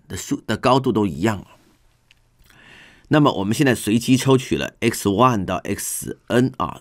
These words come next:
这边的话呢，到X N，用最大概四法来估计西塔。那么以前我们也曾经用过的是洞察法来估计过，那么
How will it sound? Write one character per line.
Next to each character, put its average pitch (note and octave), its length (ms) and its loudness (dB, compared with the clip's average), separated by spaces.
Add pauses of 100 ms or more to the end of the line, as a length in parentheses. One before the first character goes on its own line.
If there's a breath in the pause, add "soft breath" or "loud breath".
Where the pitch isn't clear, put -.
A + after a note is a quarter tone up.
这 G#2 100 -8
边 F#2 160 -4
的 G2 80 -6
话 F#2+ 80 -2
呢， D2 220 -8
到 E2+ 100 -6
X - 280 -8
N， A2 220 -2 (1400 loud breath)
用 D3+ 340 4
最 F3 320 4
大 A#2+ 240 0
概 G#2+ 180 -2
四 C#2+ 680 -8
法 - 360 -12
来 F#2 180 -8
估 A2+ 200 2
计 G2+ 380 0 (260)
西 - 240 0
塔。 - 180 -4 (1300 soft breath)
那 E3 100 2
么 E3 280 2
以 A#2 120 -2
前 C#3+ 240 2
我 C#3 140 4
们 G#2+ 180 2
也 F#2 120 0
曾 G#2 240 -2
经 B2 220 2
用 A#2+ 200 4
过 A2 180 4
的 E2+ 120 -2
是 - 160 -4
洞 A2+ 200 -2
察 G#2 200 -2
法 - 220 -4
来 F2+ 140 -8
估 F#2 200 -4
计 F#2+ 180 -2
过， - 280 -4 (680 soft breath)
那 A2+ 120 4
么 G2 240 -2